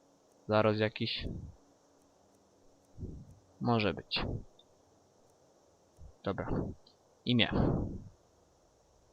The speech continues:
Tak. Mini Leo.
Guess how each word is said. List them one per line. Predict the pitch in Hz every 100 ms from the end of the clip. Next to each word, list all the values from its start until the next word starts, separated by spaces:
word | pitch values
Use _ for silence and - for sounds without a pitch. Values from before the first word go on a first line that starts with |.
| _ _ _ _ _ _ _ _ _ _ _ _ - - _ _ _ _ _ _ - - _ _ _ _ _ _ _ -
Tak. | - - - - - - - - - - - - _ - - -
Mini | 127 156 165 160 170 160
Leo. | 113 110 113 110 110 110